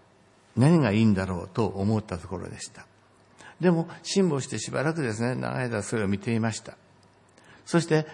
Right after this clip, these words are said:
やがてその折り終わると、工場の人がそれをですね、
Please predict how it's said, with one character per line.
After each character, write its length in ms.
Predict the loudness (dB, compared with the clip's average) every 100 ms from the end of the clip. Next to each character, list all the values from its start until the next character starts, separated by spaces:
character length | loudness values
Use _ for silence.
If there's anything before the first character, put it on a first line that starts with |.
| -6
や 140 | 0 0
が 100 | 2
て 120 | -2
そ 160 | 0 0
の 280 | 0 0
折 180 | 0 2
り 60 | 0
終 160 | 0
わ 60 | -2
る 140 | -4
と、 140 | -6 -10
工 280 | -4 -2 0
場 200 | 0 -2
の 120 | -2
人 200 | -6 -6
が 100 | -6
そ 200 | -4 -2
れ 120 | -2
を 120 | -4
で 120 | -6
す 140 | -6 -6
ね、 140 | -6